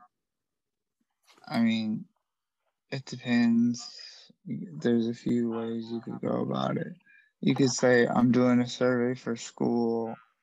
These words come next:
and, um, I'd really appreciate it if you would complete it for me," and then you just hand them your contact information, and they just put it in. Like, that's literally how I've gotten the last three girls.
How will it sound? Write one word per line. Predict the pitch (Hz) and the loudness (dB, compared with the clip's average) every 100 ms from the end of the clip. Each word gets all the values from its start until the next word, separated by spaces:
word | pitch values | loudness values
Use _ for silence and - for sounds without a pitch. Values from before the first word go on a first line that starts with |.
| _ | _
and, | 117 113 113 110 110 110 107 - - _ _ _ _ _ _ 120 | -6 -6 -6 -8 -8 -6 -8 -12 -20 _ _ _ _ _ _ -4
um, | 117 113 - - - - - - _ _ _ _ _ _ - | -2 -2 -4 -8 -10 -10 -12 -14 _ _ _ _ _ _ -8
I'd | 117 | -2
really | 117 113 113 | 0 2 0
appreciate | - 117 - 123 123 - | -4 -8 -6 -6 -6 -6
it | - | -8
if | - 156 | -8 -8
you | 127 | -6
would | 127 - | -6 -6
complete | 120 175 123 127 | -6 -4 -4 -4
it | - | -8
for | 135 127 135 | -6 -4 -4
me," | 139 139 - | -8 -12 -16
and | - 113 | -4 0
then | 113 | 2
you | 117 113 | 2 0
just | - 117 | -4 0
hand | 113 113 | 2 4
them | 113 | 4
your | 113 113 | 2 0
contact | - 120 123 - 123 131 | -4 -4 -4 -4 -4 -4
information, | 127 131 131 127 127 - 135 131 127 - | -8 -8 -6 -4 -4 -4 -4 -4 -6 -2
and | 233 - | 4 8
they | 233 - - - | 8 6 0 -6
just | - - | -10 -6
put | - - | -6 -4
it | 165 - | -8 -8
in. | - 131 _ _ _ _ _ _ _ _ _ _ _ _ - | -10 -10 _ _ _ _ _ _ _ _ _ _ _ _ -4
Like, | 127 - | -4 0
that's | 127 127 - - 151 | 0 0 -4 -4 -2
literally | 131 127 117 | 0 0 0
how | 123 113 | 0 -2
I've | 64 | -2
gotten | 64 60 | -6 -6
the | - | -6
last | 131 - - - | -6 -8 -10 -12
three | - - | -10 -8
girls. | - - 50 - - | -8 -8 -8 -12 -16